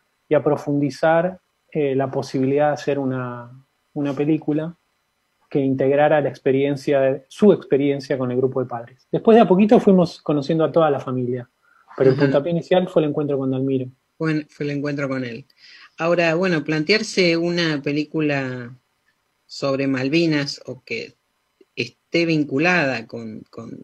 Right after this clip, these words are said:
Speaker 2: con Malvinas también significaba pensar en las complejidades de, de una tragedia no cerrada, en
Speaker 1: Tal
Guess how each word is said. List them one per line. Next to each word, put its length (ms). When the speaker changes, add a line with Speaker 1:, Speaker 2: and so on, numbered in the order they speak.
Speaker 2:
con 240
Malvinas 840
también 340
significaba 800
pensar 460
en 160
las 140
complejidades 800
de, 260
de 100
una 220
tragedia 580
no 160
cerrada, 540
en 100
Speaker 1:
Tal 0